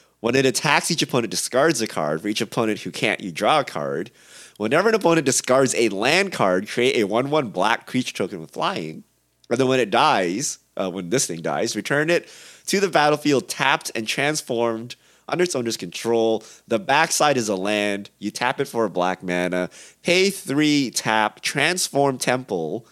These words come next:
back into the other side. Activate only if a player has one or fewer cards in hand and only has a sorcery.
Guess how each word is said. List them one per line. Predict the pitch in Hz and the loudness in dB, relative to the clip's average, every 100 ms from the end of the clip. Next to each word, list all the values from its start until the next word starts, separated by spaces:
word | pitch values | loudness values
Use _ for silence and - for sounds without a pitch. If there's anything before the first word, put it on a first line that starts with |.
| _ _ | _ _
back | 90 117 156 - | -2 2 2 -2
into | 131 123 | -4 0
the | 104 | 2
other | 98 90 | 2 0
side. | - 76 73 80 - | -2 -2 -2 -4 -2
Activate | 113 123 110 113 104 - - - _ | -2 -2 -2 0 0 -4 -16 -20 _
only | 151 185 190 | 0 2 2
if | |
a | 156 | 2
player | - 120 117 | 2 2 4
has | 113 92 85 | 2 0 -2
one | 104 117 | -2 -2
or | |
fewer | 113 104 95 90 90 - _ - | -4 -4 -2 -2 -4 -8 _ -8
cards | 90 82 82 | -4 -4 -4
in | 87 | -8
hand | 92 73 76 76 | -8 -8 -10 -12
and | 90 78 | -12 -10
only | 87 | -6
has | 85 - | -6 -6
a | |
sorcery. | - 65 - 80 - | -8 -8 -10 -10 -12